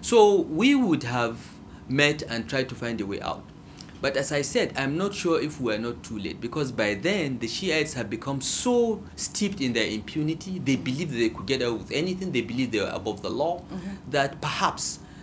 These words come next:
Speaker 1: nothing could have stopped what
Speaker 2: Well,
Speaker 1: happened
Speaker 2: we'll, we'll
Speaker 1: from
Speaker 2: never
Speaker 1: happening.
Speaker 2: know now.
Speaker 1: But yes, we intended to invite him and talk to him, and, uh, maybe,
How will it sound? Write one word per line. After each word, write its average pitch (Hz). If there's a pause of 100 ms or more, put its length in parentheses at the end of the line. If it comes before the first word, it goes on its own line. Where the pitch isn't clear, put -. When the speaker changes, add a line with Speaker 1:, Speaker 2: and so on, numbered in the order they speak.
Speaker 1:
nothing 147
could 120
have 104
stopped - (460)
what 113
Speaker 2:
Well, 269
Speaker 1:
happened 156
Speaker 2:
we'll, 185
we'll 202
Speaker 1:
from 208
Speaker 2:
never 233
Speaker 1:
happening. 185
Speaker 2:
know 151
now. - (280)
Speaker 1:
But 165
yes, 180
we 143
intended 165
to 156
invite 131
him 117
and 101
talk 135
to 107
him, 80 (280)
and, 104
uh, 101
maybe, 120